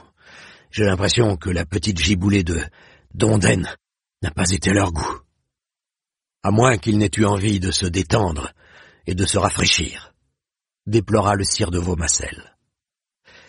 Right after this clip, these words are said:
Ils peuvent se montrer très désinvoltes. » Le sire du Havre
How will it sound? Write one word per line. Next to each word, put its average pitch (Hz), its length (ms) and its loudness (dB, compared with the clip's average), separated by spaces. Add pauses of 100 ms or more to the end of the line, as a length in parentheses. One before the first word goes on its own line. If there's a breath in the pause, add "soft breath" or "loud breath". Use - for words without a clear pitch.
(420 soft breath)
Ils 123 140 2
peuvent 143 260 4
se - 140 -2
montrer 139 720 2 (880 loud breath)
très 123 180 4
désinvoltes. » 98 840 -2 (1200 soft breath)
Le 104 100 2
sire 135 280 2
du 107 160 2
Havre 107 380 2